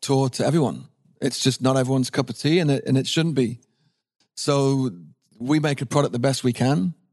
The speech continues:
And if somebody walks in and wants to buy a walking tour,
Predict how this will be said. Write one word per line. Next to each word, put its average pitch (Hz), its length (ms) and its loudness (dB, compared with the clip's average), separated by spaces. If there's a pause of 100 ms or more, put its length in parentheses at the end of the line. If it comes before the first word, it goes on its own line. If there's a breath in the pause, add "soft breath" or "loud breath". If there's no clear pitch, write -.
(160)
And 127 320 2
if 113 80 0
somebody 147 340 0
walks 139 360 0
in 151 100 2
and 156 100 2
wants 135 200 0
to 117 80 -2
buy 131 260 2
a 127 100 0
walking 143 380 2
tour, 123 400 0